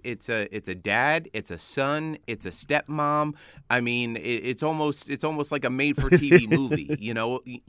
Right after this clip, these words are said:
Speaker 1: you know, like, you would think that there's, no matter what, as, as much as we s-, we have seen this play out,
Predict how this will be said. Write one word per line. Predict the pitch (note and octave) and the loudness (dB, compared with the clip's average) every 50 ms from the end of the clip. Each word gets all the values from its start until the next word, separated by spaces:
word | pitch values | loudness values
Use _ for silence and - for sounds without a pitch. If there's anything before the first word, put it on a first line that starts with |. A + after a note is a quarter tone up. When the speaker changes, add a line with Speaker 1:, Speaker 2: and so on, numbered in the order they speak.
| - - | -18 -10
Speaker 1:
you | - C#3 C3+ | -6 -4 -2
know, | B2 A#2 A#2+ C#3 | 0 0 2 0
like, | D3 A#2 A2 A#2 B2 A#2+ - - - - - - | 0 0 -2 -4 -6 -6 -8 -12 -20 -20 -12 -6
you | B2 C3 | -4 -4
would | C3 A#2+ - | -4 -4 -6
think | - - F3+ F3 D#3 C3+ - | -6 -4 -4 -4 -4 -4 -2
that | D3 C3 C3 - | 0 0 0 0
there's, | - B2+ B2 B2 A#2+ A#2 A2 G#2 | 0 0 0 0 0 -4 -6 -6
no | A#2+ B2 B2+ | -6 -4 -2
matter | D3 F3 F3+ E3+ D3+ | -2 -2 0 0 0
what, | C3+ B2 B2 C3+ C3+ A#2+ F#2 E2 - _ _ _ _ _ - _ _ _ _ - | 0 0 0 2 2 2 2 0 -4 _ _ _ _ _ -20 _ _ _ _ -2
as, | A#2 A2+ G2+ F#2 | -2 -2 -2 -6
as | - - A#2 A#2 G#2+ G2+ | -6 -4 -4 -4 -4 -4
much | A#2 B2 C3 C3+ - C#3+ | -4 -4 -4 -2 -2 -4
as | C3+ A#2 A2+ | -6 -6 -6
we | G#2+ A#2 A2+ G#2+ | -8 -8 -8 -8
s-, | G2+ - - - - | -8 -10 -12 -12 -14
we | - A2+ A2+ A2 | -12 -8 -4 -2
have | G#2+ G2 E2+ | -2 -2 -2
seen | - - - B2 B2+ B2 | -4 -6 -6 -4 -4 -4
this | A#2 A2 G#2 G2 - | -4 -6 -6 -8 -10
play | - - - G#2 G#2 B2 | -14 -8 -6 -4 -4 -2
out, | E3 F#3+ E3 B2 B2 B2+ | -2 0 0 0 0 -2